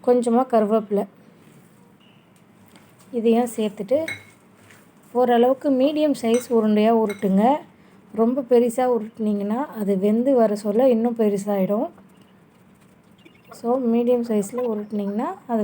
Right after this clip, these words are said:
வெந்து வர சொல்ல கரெக்டாக இருக்கும். இப்போ நம்ம வந்து குழம்ப தாளிச்சிடலாம். ஒரு சட்டியில் நல்லெண்ணெய் விட்டுருக்கேன், அதில் கடுகு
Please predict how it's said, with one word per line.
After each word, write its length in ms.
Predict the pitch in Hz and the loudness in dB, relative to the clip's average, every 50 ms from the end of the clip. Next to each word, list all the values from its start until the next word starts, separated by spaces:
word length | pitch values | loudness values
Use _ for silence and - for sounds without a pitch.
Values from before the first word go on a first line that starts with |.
| 196 208 | 0 0
வெந்து 240 | 208 214 214 226 220 220 | 0 0 0 2 2 2
வர 180 | 196 185 190 196 | 0 0 -2 -2
சொல்ல 180 | 196 202 240 247 - | -2 -2 -2 -2 -4
கரெக்டாக 320 | 202 190 196 - 208 202 185 | -8 -10 -8 -6 -6 -6 -6
இருக்கும். 260 | 170 - 208 247 320 359 - - - - - _ _ - _ _ _ - | -6 -6 -8 -8 -8 -10 -14 -20 -20 -20 -20 _ _ -20 _ _ _ -20
இப்போ 140 | 233 - 226 208 | -6 -2 -2 0
நம்ம 100 | 208 202 202 196 | 0 0 0 0
வந்து 160 | 202 214 277 277 - 220 | 0 0 -2 0 2 2
குழம்ப 340 | 208 208 214 220 208 208 208 196 | 2 2 2 0 -2 -2 0 0
தாளிச்சிடலாம். 680 | 190 190 190 190 - - 190 185 180 180 190 220 254 320 403 _ _ _ _ _ _ _ _ _ _ _ _ _ _ _ _ _ _ _ _ _ _ _ _ _ _ _ _ _ _ _ _ _ - _ - 247 | 0 0 -2 -4 -6 -10 -8 -8 -6 -6 -4 -6 -6 -8 -10 _ _ _ _ _ _ _ _ _ _ _ _ _ _ _ _ _ _ _ _ _ _ _ _ _ _ _ _ _ _ _ _ _ -20 _ -10 -8
ஒரு 80 | 226 208 202 | -8 -6 -4
சட்டியில் 480 | - 214 202 202 - 240 233 226 233 285 349 370 370 - 214 | -4 -4 -4 -4 -2 -2 0 2 2 0 0 -2 -4 -6 -6
நல்லெண்ணெய் 400 | 202 202 214 233 233 226 214 208 196 | -2 0 0 2 2 2 0 -2 -4
விட்டுருக்கேன், 500 | 190 - - 190 190 202 214 233 277 359 - - _ _ _ - - - - - - - - - _ _ - - 214 | -4 -6 -8 -8 -6 -4 -4 -4 -4 -4 -8 -16 _ _ _ -20 -20 -20 -20 -20 -20 -20 -20 -20 _ _ -12 -10 -6
அதில் 280 | 208 220 233 247 - - | -2 -2 -2 -2 0 0
கடுகு 360 | 214 202 202 220 202 220 247 | 0 0 2 0 2 2 2